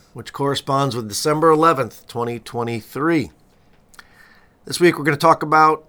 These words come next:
thirteen years. Part two, we're gonna get a little bit into music, and then part three, we're gonna talk about winter. The free thoughts. Quote,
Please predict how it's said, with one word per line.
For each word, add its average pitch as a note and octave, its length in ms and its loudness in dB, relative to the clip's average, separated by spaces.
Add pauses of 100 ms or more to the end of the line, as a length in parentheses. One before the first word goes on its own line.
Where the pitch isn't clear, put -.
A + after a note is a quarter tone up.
(120)
thirteen D#3+ 520 -4
years. F3+ 600 2 (880)
Part C3 180 -2
two, D#3 180 2
we're D#3 60 4
gonna C#3 100 0
get B2+ 180 0
a C3+ 40 0
little C#3 160 2
bit C3 120 0
into A2+ 160 -6
music, D#3 560 0
and C#3 160 -10
then C3+ 140 -6
part B2+ 260 -2
three, B2 320 -4
we're A2+ 100 -6
gonna A2+ 100 -6
talk A2+ 200 -6
about G#2+ 460 -6
winter. A#2 480 -8 (840)
The - 60 -16
free E3 180 0
thoughts. - 500 -6 (680)
Quote, D3+ 320 2